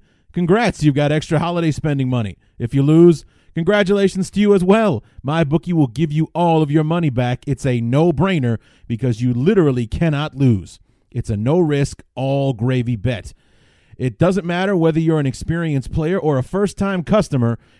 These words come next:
MyBookie welcomes all to come and play. So quit waiting around and sign up today. Do you find yourself wanting to sports bet but have lots of questions? Don't sweat it.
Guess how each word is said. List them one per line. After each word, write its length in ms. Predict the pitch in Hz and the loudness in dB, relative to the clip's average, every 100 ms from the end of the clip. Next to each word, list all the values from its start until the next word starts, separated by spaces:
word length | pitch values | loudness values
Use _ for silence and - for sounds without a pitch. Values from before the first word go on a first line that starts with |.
| - | -8
MyBookie 500 | 131 156 143 151 160 | -4 -2 -2 -4 -4
welcomes 440 | 143 156 160 147 120 | -4 -4 -2 -4 -4
all 420 | 151 160 165 160 | -4 0 2 0
to 100 | - | -2
come 380 | - 156 139 143 | -6 -2 -2 -4
and 160 | 135 123 | -6 -6
play. 420 | 127 123 104 - _ _ _ | -6 -6 -8 -12 _ _ _
So 160 | - 127 | -6 -4
quit 240 | - 180 | 2 2
waiting 320 | 165 180 180 175 | 4 2 2 0
around 480 | 170 175 139 139 | -2 0 0 0
and 100 | 135 | 0
sign 300 | - 147 135 | -2 -2 -2
up 80 | 131 | -2
today. 380 | - 127 104 87 _ - _ _ _ | -2 0 -2 -4 _ -20 _ _ _
Do 80 | 123 | -2
you 60 | |
find 200 | 120 151 | 0 0
yourself 300 | 160 160 156 | 0 2 2
wanting 300 | 139 151 165 | 2 0 0
to 160 | - 143 | 0 -2
sports 400 | - 160 165 - | -2 0 0 0
bet 280 | 160 170 139 | -6 -6 -4
but 120 | 139 | -4
have 260 | 135 147 123 | -4 -4 -6
lots 340 | 117 143 - | -6 -8 -8
of 120 | 139 | -6
questions? 520 | - 165 - 214 208 - _ _ | -2 -2 -2 -2 -2 -8 _ _
Don't 180 | 123 160 | -2 -2
sweat 240 | - 226 | 0 0
it. 160 | 214 - | 0 -4